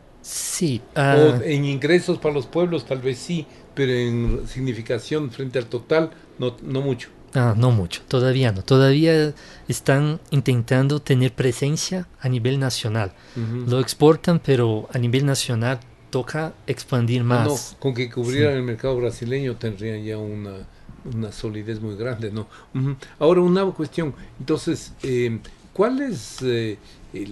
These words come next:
Speaker 2: la situación así antes de la pandemia, antes de Bolsonaro incluso, una especie de balance del nivel de deforestación amazónica? Eh, ¿cómo lo calificaría usted? ¿Cómo estaba la
Speaker 1: Sí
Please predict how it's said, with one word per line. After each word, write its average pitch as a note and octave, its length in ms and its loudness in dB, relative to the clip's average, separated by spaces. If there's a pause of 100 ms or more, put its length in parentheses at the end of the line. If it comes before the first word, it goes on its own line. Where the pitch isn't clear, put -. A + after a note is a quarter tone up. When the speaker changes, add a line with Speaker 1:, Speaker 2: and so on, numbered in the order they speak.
Speaker 2:
la G#2+ 120 -8
situación A#2 1300 -6
así A2 680 -6 (460)
antes D3 380 -2
de A#2+ 80 0
la A#2 80 0
pandemia, A#2 540 -2 (440)
antes C3 280 -4
de A2+ 60 -2
Bolsonaro A2 560 -4
incluso, A2+ 440 -8 (340)
una C3+ 220 -2
especie A#2+ 380 -8
de A#2+ 100 0
balance A2 760 -4 (340)
del A2 460 -2
nivel A#2 360 -2
de B2 100 -2
deforestación A2 800 -6
amazónica? G#2 560 -10 (460)
Eh, G2+ 220 -10 (360)
¿cómo C#3 320 -2
lo A2+ 240 -4
calificaría G#2+ 580 -6
usted? F#2+ 280 -12 (440)
¿Cómo D3+ 220 -4
estaba A#2+ 320 -2
la A2 120 -4
Speaker 1:
Sí G2 280 -6